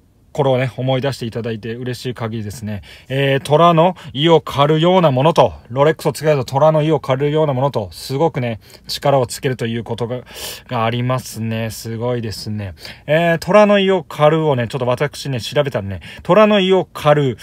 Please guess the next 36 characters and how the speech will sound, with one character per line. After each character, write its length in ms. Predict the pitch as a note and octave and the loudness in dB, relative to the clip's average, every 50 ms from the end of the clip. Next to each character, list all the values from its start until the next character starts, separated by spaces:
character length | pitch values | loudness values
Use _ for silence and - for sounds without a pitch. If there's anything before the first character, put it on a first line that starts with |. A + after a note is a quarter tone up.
| - - - - - | -14 -18 -16 -12 -6
え 320 | B2 B2+ C3 B2+ B2+ B2+ | -4 -2 0 0 0 0
ー、 60 | A#2 - _ _ _ _ - - - - - - - - | -2 -4 _ _ _ _ -20 -20 -20 -20 -20 -20 -14 -12
狐 340 | - - F#3 F3+ F#3 F3+ | -8 -4 0 2 2 2
っ 40 | F3 | 0
て 120 | - - C3+ | 0 -4 -4
い 720 | B2 B2+ B2+ B2 A#2+ A#2 A#2 A#2 A#2 A#2 A2+ A#2 A#2 A#2+ | -4 -2 -2 -4 -4 -6 -6 -8 -8 -8 -8 -10 -12 -12
う 80 | C3 C3+ | -10 -8
の 100 | D#3 E3+ | -6 -6
が 120 | D3 C3 | -4 -4
こ 120 | - B2+ | -4 -4
と 140 | G#2+ - B2+ | -2 -2 0
わ 100 | B2+ B2 | 0 0
ざ 140 | A#2 C3 B2+ | 0 -2 -2
み 160 | B2+ B2+ A#2 | -2 -4 -4
た 140 | - A#2+ A2 | -4 -4 -6
い 60 | G#2+ | -6
で 100 | G2+ G2+ | -8 -10
す 160 | G2 - A2+ | -12 -10 -10
ね。 160 | A#2 A#2+ C3+ F3 | -8 -6 -2 2
ま 80 | A3 | 4
あ 60 | A3 | 4
私、 500 | F#3+ F#3+ G3 A3 G3+ - - - G3 G3 | 4 4 4 2 -2 -2 -6 -6 -4 -2
あ 100 | - F#3 | -2 0
の、 100 | F3 E3+ | 0 0
小 140 | E3 - F3+ | 0 0 0
物 240 | F#3 F#3+ F#3+ F#3+ F#3 | 2 2 2 0 0
の 100 | F#3 F3+ | 0 -2
狐 320 | - - - - F3+ F3+ | -4 -6 -8 -4 -2 0
で 80 | F3 E3+ | 2 2
あ 60 | E3+ | 2
り 80 | E3+ E3+ | 2 2
ま 80 | E3+ | 0
す 100 | D3+ - | -2 -2
の 80 | D3 B2+ | -2 -2
で 80 | A#2 A#2 | -2 -4
ね、 100 | A#2+ | -6